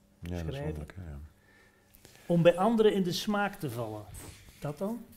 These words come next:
Speaker 2: Soms ging dat door mijn hoofd bij het schrijven. Als ik dacht aan bepaalde mensen, maar het zou juister zijn om te zeggen dat ik schreef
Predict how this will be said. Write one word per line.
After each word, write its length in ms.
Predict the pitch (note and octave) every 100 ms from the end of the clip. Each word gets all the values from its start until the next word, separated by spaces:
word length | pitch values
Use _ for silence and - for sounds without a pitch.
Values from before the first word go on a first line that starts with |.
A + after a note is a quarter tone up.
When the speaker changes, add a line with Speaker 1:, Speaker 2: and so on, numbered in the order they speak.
| - - - - _ - - -
Speaker 2:
Soms 380 | - F#3+ G3+ G3
ging 220 | - F#3
dat 160 | E3+ E3
door 180 | E3+ E3
mijn 160 | D#3
hoofd 380 | C3 E3 F#3+ F#3+
bij 100 | E3+
het 160 | D#3 -
schrijven. 500 | - C3+ A#2+ A2+ A2+ - - - - _
Als 120 | - B2
ik 120 | A#2
dacht 240 | E3 E3
aan 120 | E3
bepaalde 480 | C#3 C3 D#3 C#3+ C3
mensen, 440 | B2+ D3+ F3+ G3 F3
maar 140 | C#3+
het 100 | C3
zou 260 | B2+ C#3 B2+
juister 500 | C3 D#3 F#3+ - D#3+
zijn 320 | C3+ D#3+ D3+
om 80 | C#3
te 100 | B2+
zeggen 240 | B2+ D#3
dat 100 | D3
ik 100 | C#3+
schreef 480 | - - D#3+ F3 F#3+